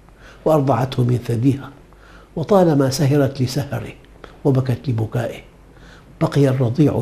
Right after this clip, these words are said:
الذي يلتقم ثديها، فجاهدت الأم نفسها أن تتجلد وتتماسك، وهنا سألها فرعون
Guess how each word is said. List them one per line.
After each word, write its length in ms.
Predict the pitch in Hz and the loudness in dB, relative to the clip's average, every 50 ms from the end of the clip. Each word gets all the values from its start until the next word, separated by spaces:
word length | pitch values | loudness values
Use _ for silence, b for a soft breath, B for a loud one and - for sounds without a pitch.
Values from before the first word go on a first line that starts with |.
| 107 | -2
الذي 500 | 107 117 113 107 117 117 113 110 110 - - - - | -2 -2 -2 -2 -2 -2 -2 -2 -4 -8 -10 -8 -6
يلتقم 540 | 113 107 - - - - - 107 110 107 104 - | -4 -4 -4 -6 -8 -6 -4 -4 -4 -4 -6 -6
ثديها، 440 | - - 92 - 104 - - - - - - - - - - - B B B B B B B B B B | -8 -10 -8 -10 -12 -14 -14 -16 -20 -20 -20 -20 -20 -20 -20 -20 B B B B B B B B B B
فجاهدت 580 | - 147 139 139 156 143 175 175 160 156 - 139 | -2 0 2 4 4 6 6 6 6 4 4 4
الأم 340 | 131 131 147 170 147 143 - - - - - - | 0 2 2 2 2 2 2 -2 -6 -12 -8 -2
نفسها 500 | 131 120 - - - - 131 - - - - - - - - - B B B B B B B B - | -2 -2 -2 -2 -4 -4 -6 -6 -6 -10 -18 -20 -20 -20 -20 -20 B B B B B B B B 4
أن 180 | 165 165 156 - | 6 6 6 6
تتجلد 640 | 147 127 - 139 120 131 147 139 135 123 113 104 107 - - - - - b b b b b | 4 2 4 4 4 6 6 6 6 4 2 -2 -4 -10 -14 -20 -20 -20 b b b b b
وتتماسك، 720 | 165 147 - 135 127 143 131 127 135 127 127 - - - - - - - - - - B B B B B B B B B B - | -2 2 2 2 4 4 4 6 6 4 2 0 -4 -12 -14 -18 -20 -20 -20 -20 -20 B B B B B B B B B B 2
وهنا 400 | 151 139 147 156 147 135 131 127 | 4 4 6 6 4 4 2 2
سألها 500 | - - 123 151 139 131 120 107 120 117 | -2 -4 -4 -2 0 0 0 0 -2 -4
فرعون 480 | - - 110 107 - 120 113 107 92 | -6 -6 -6 -6 -4 -4 -4 -6 -6